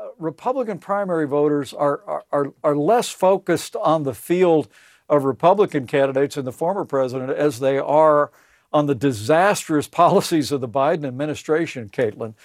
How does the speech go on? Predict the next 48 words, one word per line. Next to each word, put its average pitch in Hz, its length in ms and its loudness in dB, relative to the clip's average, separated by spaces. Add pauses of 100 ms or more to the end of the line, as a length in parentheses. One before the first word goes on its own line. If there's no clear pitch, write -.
(320)
But 135 240 4
as 156 220 2
this 170 180 0
fall 175 280 6
go-, 165 160 0
continues 170 520 -4
to 143 220 2
go, 127 120 -10
go 147 160 4
forward, 180 560 4
as 135 160 0
the 127 120 -8
caucus 151 420 2
happens 151 400 0
on 135 120 0
January 139 460 -2
fifteenth, 165 560 -2 (440)
New 131 100 -4
Hampshire 147 400 2
after 139 260 0
that, 139 320 2 (400)
uh, 131 260 -4
I 160 120 0
think 160 160 -2
people 160 240 2
are 147 60 4
gonna 139 160 -4
continue 147 500 -4
to 131 80 -4
focus, 160 560 0
to, 120 180 -8 (120)
to, 120 240 -4 (240)
to - 160 -10
dial 151 500 6
in. 147 340 2 (400)
And 135 280 -4
I'm 147 180 0
more 156 260 4
convinced 156 440 -4
than 139 100 -4
ever 135 220 -2
that 127 80 -10
Republican 127 520 -6
primary 131 480 -4
voters 123 520 -4
know 135 260 -4
that, 123 340 -8
uh, 131 200 -4